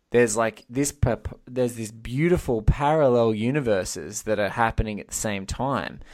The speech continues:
in this, you know, gargantuan epic across different time periods with different, you know, political machinations and social issues and, you know, things that need to be contended with across both streams. And, um,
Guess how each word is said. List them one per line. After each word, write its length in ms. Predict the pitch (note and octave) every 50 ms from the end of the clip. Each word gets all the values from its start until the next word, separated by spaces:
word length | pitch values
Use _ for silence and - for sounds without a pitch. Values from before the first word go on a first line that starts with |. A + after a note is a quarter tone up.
| - - - - - - _ _ -
in 160 | B2 A#2+ A#2
this, 240 | A#2 A2+ G#2+ - - _ _ _ _ _ _ _ _ _ _
you 180 | - - G#2+ F#2
know, 100 | F2+ - - - - - - - B2
gargantuan 800 | A2 A#2+ A#2 A#2+ A#2 G#2 A#2+ C3 C3+ C3+ C3 - A2 G#2 F#2+ -
epic 440 | - B2+ C3 C3 G#2+ G2 F#2 F#2 - -
across 380 | A2 - - C#3 C3 A#2 -
different 340 | - C3+ B2 - - G#2 -
time 300 | - - B2 A#2+ B2+ C3
periods 480 | B2+ - - A2 G#2 G2+ G2+ G2+ F#2+ -
with 180 | G2+ G2 -
different, 440 | - B2+ B2 - - A2+ A2 G2+ - - - - - - - - - -
you 80 | - A#2+
know, 140 | A2 G#2+ G#2 -
political 640 | - - - A2+ A2+ A#2 B2+ C3+ C3 C3 - B2+ A#2
machinations 1040 | A#2 A#2 A#2 A2+ - - A#2 A2+ A2+ A2+ A2+ A2 - - - G#2 G2+ G2+ G2+ F#2+ G2
and 120 | F#2 F2+
social 540 | - - - C3 B2+ C3 B2+ - - A#2 A2
issues 640 | A2 G#2 - - A2+ A2 G#2 G2+ G2+ G#2 G2+ - -
and, 320 | F#2+ F#2 F#2 F#2 F#2 - - - - - - - - _ _ _
you 180 | - B2+ A#2 A2+
know, 100 | A2 G#2+
things 280 | G2+ - D#3 D#3 D#3 -
that 120 | C#3+ G#2+
need 180 | B2 B2 A#2+ B2
to 60 | A#2
be 120 | G#2 A2
contended 520 | G#2 - G2+ G2+ - C#3 C3 B2 A#2+ G#2+ G#2+
with 140 | - -
across 260 | G#2+ G2+ - A2+ G#2 -
both 400 | G#2+ G2+ - - A2+ A2+ A2+ -
streams. 680 | - - - A#2+ A#2+ A#2+ A2 F2+ F2+ F#2 F#2+ G#2 - -
And, 360 | - A2+ G#2+ G#2 G2+ G#2 G#2 G#2 - - - - - - - _ -
um, 460 | - A2 A2+ A2+ A2+ A2+ A2 G#2 -